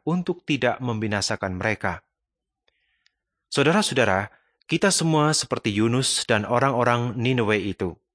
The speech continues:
Kita semua tidak mentaati Allah dan melakukan perbuatan-perbuatan yang jahat.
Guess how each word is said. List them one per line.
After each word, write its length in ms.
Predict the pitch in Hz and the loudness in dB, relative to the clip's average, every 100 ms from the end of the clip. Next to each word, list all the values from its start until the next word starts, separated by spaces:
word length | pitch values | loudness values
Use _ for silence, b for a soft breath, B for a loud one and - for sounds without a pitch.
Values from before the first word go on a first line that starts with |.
| _ _ _ _ - | _ _ _ _ -4
Kita 240 | 143 180 | 0 2
semua 400 | 170 156 160 165 | 2 2 4 4
tidak 240 | 165 147 135 | 2 2 2
mentaati 560 | 143 139 139 127 131 | 0 2 2 2 0
Allah 480 | 120 117 98 - - _ _ _ _ _ 107 | 2 2 0 -4 -12 _ _ _ _ _ -2
dan 160 | 120 | 2
melakukan 480 | 131 127 151 180 180 | 2 0 2 2 2
perbuatan-perbuatan 1120 | 170 131 139 143 143 131 131 110 113 113 107 | 0 0 0 2 0 0 -4 0 0 0 -2
yang 240 | 101 101 110 | -2 -2 -2
jahat. 320 | 98 104 | 0 -2